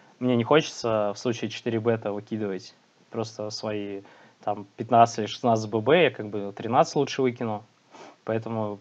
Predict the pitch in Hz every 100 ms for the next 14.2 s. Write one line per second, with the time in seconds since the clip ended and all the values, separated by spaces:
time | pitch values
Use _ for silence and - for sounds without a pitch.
0 | - 113 - - _ - 92 127 135 139
1 | 143 143 - 110 113 117 110 107 113 117
2 | 107 107 104 104 120 113 101 107 - -
3 | - - - 110 107 113 113 110 113 113
4 | 110 107 104 98 110 _ _ _ - 110
5 | 113 - 113 107 107 110 110 113 110 123
6 | - 190 202 - _ _ _ - 139 139
7 | 117 110 104 - - 175 127 117 117 120
8 | 120 123 113 139 147 123 113 104 - 151
9 | 139 - 101 123 120 107 - - - -
10 | _ - 101 107 117 123 120 131 113 107
11 | - 110 107 104 110 113 104 113 147 156
12 | - - - 113 107 104 117 107 101 -
13 | 101 101 120 127 113 104 - 101 104 98
14 | 101 98